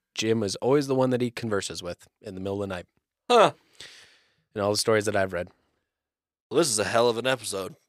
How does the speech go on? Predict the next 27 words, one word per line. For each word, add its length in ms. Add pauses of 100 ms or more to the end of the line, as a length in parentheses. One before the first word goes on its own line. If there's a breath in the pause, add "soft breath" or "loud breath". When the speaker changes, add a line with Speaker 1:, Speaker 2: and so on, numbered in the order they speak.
(360)
Speaker 1:
What 160
do 40
you 100
think? 480
What 100
do 60
you 80
think 200
of 100
Speaker 2:
<sighs> 0
Speaker 1:
Jeff 260
the 100
Talking 400
Mongoose? 640 (100)
Speaker 2:
I'm 100
surprised 340
there's 120
not 160
a 60
religion 360
out 180
there 260 (160)
that 140
worships 440
Jeff 360
as 160
the, 140